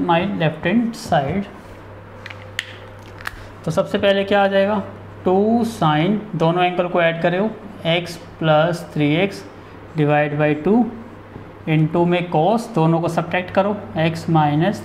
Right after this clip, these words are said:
three x upon में two। Same यहाँ पे टू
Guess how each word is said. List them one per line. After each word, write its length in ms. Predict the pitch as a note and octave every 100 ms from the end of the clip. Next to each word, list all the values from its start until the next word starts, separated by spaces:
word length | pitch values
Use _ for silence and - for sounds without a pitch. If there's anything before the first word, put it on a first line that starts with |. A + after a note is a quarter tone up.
| -
three 160 | D3+ D3 F3+
x 140 | - D3+
upon 300 | C#3 C#3 D#3+
में 100 | A3+ -
two। 200 | B3 D3+ - - - - - - - - - - - - - - - - - -
Same 200 | F3 F3+
यहाँ 200 | E3+ E3
पे 100 | G3+ A#3 - - - - - -
टू 80 | -